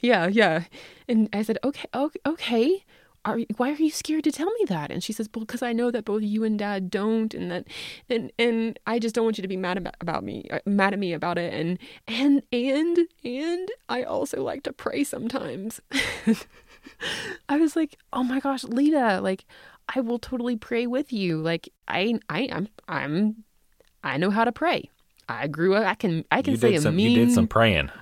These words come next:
Speaker 1: I can say a mean prayer." And I said, "You know, it, would it help you?" She goes, "Like, sometimes, you know, when, during thunderstorms or when I'm anxious, like, it really helps me to, to say something to God." And I said, "If you would love, I,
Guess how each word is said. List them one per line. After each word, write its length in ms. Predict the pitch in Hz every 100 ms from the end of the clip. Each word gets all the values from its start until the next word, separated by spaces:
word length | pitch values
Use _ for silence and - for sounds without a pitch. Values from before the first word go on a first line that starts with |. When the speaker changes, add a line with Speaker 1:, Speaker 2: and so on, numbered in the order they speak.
| -
Speaker 1:
I 120 | 208
can 160 | 302 269
say 160 | 233
a 40 | 190
mean 340 | 180 175 180
prayer." 420 | 165 165 143 - - _ _ _ _ _ -
And 400 | 175 170 170 -
I 80 | 170
said, 280 | 175 170 156
"You 80 |
know, 60 | 170
it, 160 | 151 -
would 200 | 156 175
it 120 | 147
help 280 | - 160 -
you?" 320 | 220 269 277
She 160 | - 190
goes, 160 | 202
"Like, 120 | 196 -
sometimes, 460 | 220 208 202 202
you 80 | 185
know, 180 | 175 170
when, 140 | 165 - - -
during 200 | 180 175
thunderstorms 680 | 175 180 170 - 170 170 165
or 60 | 160
when 120 | 165
I'm 120 | 160 -
anxious, 400 | 170 - 165 -
like, 120 | 165
it 80 | -
really 260 | 170 170 165
helps 320 | 156 135 -
me 240 | 165 151
to, 400 | 151 - 160 151 151 - - -
to 120 | - 185
say 160 | 175
something 520 | 170 165 165 160 156 156
to 100 | -
God." 420 | 170 170 175 156
And 220 | 156 156
I 80 | 151
said, 260 | 156 170 156
"If 240 | - 170 -
you 80 | 185
would 140 | 190
love, 240 | 165 180 185
I, 160 | - 185